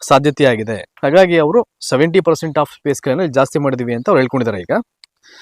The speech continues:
So ಈ ಅಧಿಸೂಚನೆಯು ಇತ್ತೀಚಿನ ವರ್ಷಗಳಲ್ಲಿ ಸೇರಿಸಲಾದ, ಅರ್ಥ ಮಾಡ್ಕೊಳ್ಳಿ, ಈ ಅಧಿಸೂಚನೆಯು ಏನ್ ಹೇಳುತ್ತೆ, ಅದು ಡ್ರಾಫ್ಟ್ ನೋಟಿಫಿಕೇಶನ್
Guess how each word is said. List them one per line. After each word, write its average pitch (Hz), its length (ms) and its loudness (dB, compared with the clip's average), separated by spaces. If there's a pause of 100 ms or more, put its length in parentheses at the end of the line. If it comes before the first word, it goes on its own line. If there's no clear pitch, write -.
(320)
So 185 200 8
ಈ 214 180 2
ಅಧಿಸೂಚನೆಯು 185 640 4
ಇತ್ತೀಚಿನ 185 400 0
ವರ್ಷಗಳಲ್ಲಿ 160 600 2
ಸೇರಿಸಲಾದ, 131 540 0 (1040)
ಅರ್ಥ 127 160 0
ಮಾಡ್ಕೊಳ್ಳಿ, 135 460 0
ಈ 190 40 8
ಅಧಿಸೂಚನೆಯು 156 580 0
ಏನ್ 151 100 4
ಹೇಳುತ್ತೆ, 156 280 2
ಅದು 147 160 0
ಡ್ರಾಫ್ಟ್ 135 320 0
ನೋಟಿಫಿಕೇಶನ್ 143 680 -4